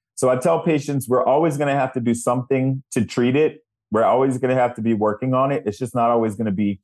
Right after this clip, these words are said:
as in-depth as this. And that's why it's good to have some good topicals in your back pocket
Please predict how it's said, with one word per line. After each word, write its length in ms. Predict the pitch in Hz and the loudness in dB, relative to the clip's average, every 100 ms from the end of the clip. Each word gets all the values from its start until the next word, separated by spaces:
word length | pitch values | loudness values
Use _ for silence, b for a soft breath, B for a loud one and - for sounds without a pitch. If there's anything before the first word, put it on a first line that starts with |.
| _ _ _ - | _ _ _ -2
as 220 | 120 113 | 0 2
in-depth 420 | 104 85 - - | 0 0 0 -2
as 160 | 95 82 | -6 -2
this. 320 | 104 73 - | 0 0 -4
And 100 | 95 | -2
that's 200 | 113 120 | -2 0
why 160 | 131 107 | 0 0
it's 160 | 98 | -2
good 200 | - 104 | -4 -4
to 100 | - | -2
have 260 | 104 98 90 - _ - | 0 0 -2 -10 _ -6
some 160 | 113 | 0
good 160 | 107 95 | 0 0
topicals 520 | 117 113 117 101 90 | 0 0 0 -4 -4
in 80 | 95 | -2
your 100 | 87 | -2
back 320 | 90 85 - | 0 -2 0
pocket 420 | 92 85 - - | 0 0 -2 -6